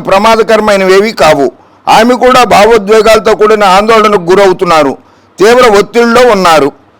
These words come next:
అందుకనే ఆమెకు కూడా మత్తు మందు ఇచ్చాం, చికిత్స చేస్తున్నాం. బెల్లంకొండ సురేష్, ఉన్నది అపోలో ఆసుపత్రిలో. ఏమైంది? బుల్లెట్ గాయాలు. ప్రస్తుత పరిస్థితి ఆందోళనకరంగా ఉంది.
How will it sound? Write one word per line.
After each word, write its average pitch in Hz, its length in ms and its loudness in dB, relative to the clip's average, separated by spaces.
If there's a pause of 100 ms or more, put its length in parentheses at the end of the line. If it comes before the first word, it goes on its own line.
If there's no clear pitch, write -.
(240)
అందుకనే 240 380 0
ఆమెకు 226 360 0
కూడా 233 200 2
మత్తు 202 300 -2
మందు 226 260 -2
ఇచ్చాం, 247 500 -2
చికిత్స 220 280 -6 (240)
చేస్తున్నాం. 151 500 -2 (300)
బెల్లంకొండ 233 520 0
సురేష్, 196 460 0 (680)
ఉన్నది 220 520 0
అపోలో 240 340 0
ఆసుపత్రిలో. 220 600 0 (640)
ఏమైంది? 233 360 0
బుల్లెట్ 226 480 -2
గాయాలు. 220 440 2 (640)
ప్రస్తుత 226 360 -2 (120)
పరిస్థితి 214 480 -2 (140)
ఆందోళనకరంగా 220 920 0
ఉంది. 214 300 -4